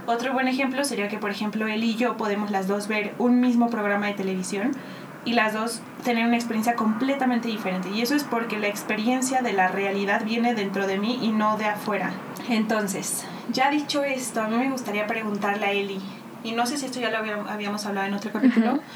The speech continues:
Speaker 1: Eli, ¿tú cuál crees que es la meta en la vida?
Speaker 2: ¿De cualquier persona?
Speaker 1: Ajá, por ejemplo, tú, ¿qué es lo que,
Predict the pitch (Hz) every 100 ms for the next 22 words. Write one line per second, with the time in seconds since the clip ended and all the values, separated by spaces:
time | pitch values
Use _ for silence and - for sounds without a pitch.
0 | - - - - - 262 262 285 294 294
1 | 285 240 240 240 - 233 214 220 214 214
2 | 214 202 208 202 190 180 190 - - 240
3 | 220 202 - - - 208 196 202 196 220
4 | 220 226 269 381 240 233 220 233 247 247
5 | 233 233 233 233 285 285 294 294